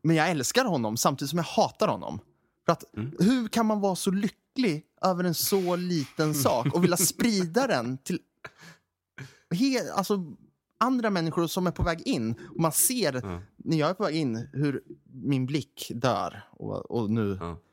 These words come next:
Speaker 1: nu, nu, nu kommer allting jobbigt hända framöver.
Speaker 2: Mm.
Speaker 1: Och jag förstår inte, alltså, man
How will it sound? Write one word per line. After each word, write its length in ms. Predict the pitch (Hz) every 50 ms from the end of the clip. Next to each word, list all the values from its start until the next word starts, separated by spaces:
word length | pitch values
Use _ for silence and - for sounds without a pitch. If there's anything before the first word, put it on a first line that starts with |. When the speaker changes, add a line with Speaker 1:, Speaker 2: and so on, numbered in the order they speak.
| _ _ _ _ _ -
Speaker 1:
nu, 580 | 135 127 117 107 104 98 98 95 98 95 101 - - _ _ _ - -
nu, 380 | 131 127 117 107 104 104 - -
nu 320 | - 127 120 110 104 101
kommer 220 | - - 104 101
allting 280 | 101 107 98 - - 104
jobbigt 360 | 98 98 101 101 101 98 - - - -
hända 320 | - 101 101 101 - -
framöver. 460 | - 98 98 92 87 92 87 - - - _ _ _ _ _ _ _ _ _ _ _ _ -
Speaker 2:
Mm. 180 | 87 78 80 -
Speaker 1:
Och 80 | - 247
jag 80 | 247
förstår 160 | - - 269 254
inte, 160 | 220 240 226 - - - - -
alltså, 200 | - 220 - 233
man 220 | 226 233 226 202